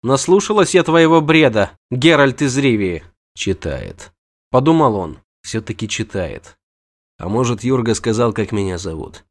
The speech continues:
или я сам проболтался во сне под влиянием чёрной чайки. Кто его знает? Только ей ничего не даст знание моего имени. Ничего». Она не знает, кто я, понятия не имеет, кто я.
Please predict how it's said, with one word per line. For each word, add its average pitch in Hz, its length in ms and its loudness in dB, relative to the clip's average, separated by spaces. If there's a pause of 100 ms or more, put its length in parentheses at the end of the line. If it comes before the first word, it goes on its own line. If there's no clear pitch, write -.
или 101 180 -6
я 107 120 0
сам 110 280 -2
проболтался 90 640 -4
во 85 100 -6
сне 104 180 -6
под 90 160 -8
влиянием 95 440 -4
чёрной 92 380 -8
чайки. 87 500 -6 (160)
Кто 107 160 -6
его 101 240 -2
знает? 92 560 -8 (580)
Только 95 280 -4
ей 107 200 0
ничего 104 400 -4
не 104 100 -4
даст 101 260 0
знание 92 380 -4
моего 87 320 -4
имени. 73 520 -8 (200)
Ничего». 101 760 -6 (480)
Она 117 140 0
не 123 100 0
знает, 120 300 -2
кто 113 260 -2
я, 98 360 0 (260)
понятия 110 640 -2
не 90 240 -10
имеет, 87 420 -10
кто 98 260 -10
я. 50 300 -12